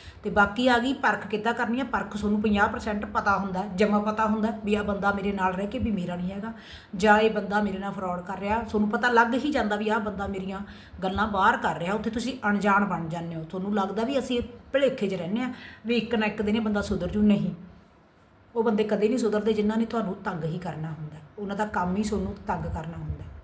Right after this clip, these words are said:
ਠੀਕ ਹੈ, ਸੋ ਇਹ ਗੱਲਾਂ 'ਚ ਕਦੇ ਵੀ ਸਿਆਣੇ ਨਾ ਬਣੋ ਵੀ ਅਸੀਂ ਚੰਗੇ ਬਣ ਕੇ ਖਾਨੀ ਕਿਸੇ ਦਾ ਦਿਲ ਜਿੱਤ ਲਾਂਗੇ। ਨਹੀਂ, ਉਹ ਸਿਆਣੇ ਕਹਿੰਦੇ ਆ, "ਦਿਲ ਟੁੱਟਿਆ ਤੇ ਦੁੱਧ ਫਟਿਆ।" ਦੁਬਾਰਾ ਉਹ ਗੱਲ ਬਣਦੀ ਨਹੀਂ। ਇਹ ਗੱਲਾਂ ਸੱਚ ਹੁੰਦੀਆਂ, ਸਿਆਣੇ ਕਮਲੇ ਨਹੀਂ ਸੀ ਜਿਹੜੇ ਗੱਲਾਂ ਕਹਿ ਦਿੰਦੇ ਹੁੰਦੇ ਸੀਗੇ। ਠੀਕ ਹੈ,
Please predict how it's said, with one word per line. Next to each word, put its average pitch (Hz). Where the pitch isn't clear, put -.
ਠੀਕ 185
ਹੈ, 208
ਸੋ 202
ਇਹ 240
ਗੱਲਾਂ 202
'ਚ 196
ਕਦੇ 185
ਵੀ 220
ਸਿਆਣੇ 185
ਨਾ 175
ਬਣੋ 170
ਵੀ 185
ਅਸੀਂ 180
ਚੰਗੇ 185
ਬਣ 175
ਕੇ 180
ਖਾਨੀ 202
ਕਿਸੇ 214
ਦਾ 190
ਦਿਲ 175
ਜਿੱਤ 175
ਲਾਂਗੇ। 185
ਨਹੀਂ, 165
ਉਹ 214
ਸਿਆਣੇ 214
ਕਹਿੰਦੇ 202
ਆ, -
"ਦਿਲ 190
ਟੁੱਟਿਆ 185
ਤੇ 214
ਦੁੱਧ 233
ਫਟਿਆ।" 170
ਦੁਬਾਰਾ 202
ਉਹ 214
ਗੱਲ 214
ਬਣਦੀ 180
ਨਹੀਂ। 165
ਇਹ 202
ਗੱਲਾਂ 202
ਸੱਚ 208
ਹੁੰਦੀਆਂ, 196
ਸਿਆਣੇ 208
ਕਮਲੇ 233
ਨਹੀਂ 202
ਸੀ 196
ਜਿਹੜੇ 208
ਗੱਲਾਂ 185
ਕਹਿ 185
ਦਿੰਦੇ 202
ਹੁੰਦੇ 160
ਸੀਗੇ। 180
ਠੀਕ 180
ਹੈ, 208